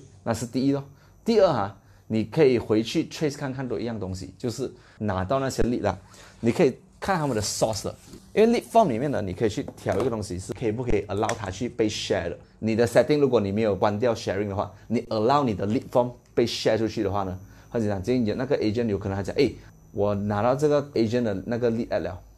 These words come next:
OK，他就send那个link去给他整个group，或者是，like，whatever，他们一群人啊，就做东西，他们每一个人都去register，这样你就会拿到很多fake lead咯。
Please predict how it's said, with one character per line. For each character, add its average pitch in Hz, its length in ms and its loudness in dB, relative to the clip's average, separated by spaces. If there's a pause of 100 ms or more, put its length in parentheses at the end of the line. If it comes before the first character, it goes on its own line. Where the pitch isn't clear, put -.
OK， 92 340 -4 (240)
他 107 100 -6
就 127 100 -2
send 131 220 2
那 131 100 0
个 131 120 0
link 127 180 2
去 - 100 -4
给 104 120 -2
他 95 100 0
整 92 220 -4
个 98 100 0
group， 104 200 -2 (600)
或 117 160 2
者 95 100 2
是， 110 180 0
like，whatever， 92 460 -2
他 107 80 -4
们 92 140 -4
一 - 20 -2
群 98 220 -6
人 92 160 -6
啊， 92 80 -8
就 104 140 -8
做 104 120 -6
东 92 120 -8
西， 92 160 -10 (240)
他 117 100 -8
们 110 100 0
每 95 160 -2
一 92 40 -2
个 117 100 2
人 107 100 2
都 98 80 0
去 95 160 -4
register， 90 400 -4 (240)
这 135 120 0
样 113 80 0
你 - 20 -2
就 107 100 2
会 131 40 6
拿 95 120 0
到 101 80 0
很 101 120 -4
多 101 80 0
fake - 160 -2
lead 113 160 -2
咯。 107 100 -6